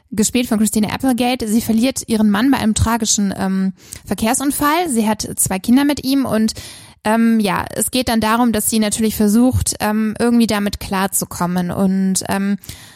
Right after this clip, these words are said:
da kann man sich vorstellen, da ist Humor natürlich immer nur irgendwie bedingt möglich. Dennoch schafft diese Serie das anscheinend, da irgendwie eine Kombination zu finden, also sehr viel schwarzer Humor.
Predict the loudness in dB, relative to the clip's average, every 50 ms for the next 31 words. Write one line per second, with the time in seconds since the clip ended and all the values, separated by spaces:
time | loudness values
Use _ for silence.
0 | -20 -20 _ _ _ _ _ _ _ _ _ -8 -4 -4 0 0 2 2 2 2
1 | 2 2 0 0 0 0 0 0 0 0 0 0 -2 2 4 6 6 6 6 4
2 | 2 0 0 2 0 0 2 4 2 4 4 4 4 4 4 2 2 2 4 4
3 | 4 2 0 0 0 0 0 0 -2 0 2 2 2 2 0 -2 -2 -2 -2 0
4 | 0 0 0 0 -2 -4 -4 -4 -2 -2 0 0 -2 -2 -2 -2 -2 0 0 2
5 | 0 0 0 0 -2 -2 -2 -2 0 0 0 0 0 0 0 0 0 0 0 0
6 | 2 2 4 4 4 2 2 0 -2 -2 2 2 4 4 4 2 0 -2 0 2
7 | 4 4 2 2 0 -4 -6 -2 -2 -2 -2 -2 -2 -4 -4 -2 -2 -2 -2 -2
8 | -2 -2 -2 -2 -2 -4 -2 -2 0 2 4 4 4 4 4 2 0